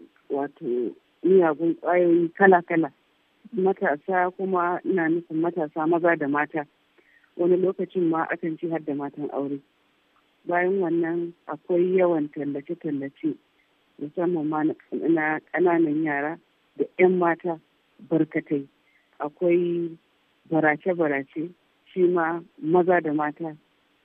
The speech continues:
za ki gan su a tituna. Sannan akwai aikatau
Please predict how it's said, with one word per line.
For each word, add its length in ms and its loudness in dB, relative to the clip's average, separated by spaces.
za 140 0
ki 140 -8
gan 240 -2
su 80 -8
a 120 -6
tituna. 360 -2
Sannan 580 -4
akwai 720 -2
aikatau 580 0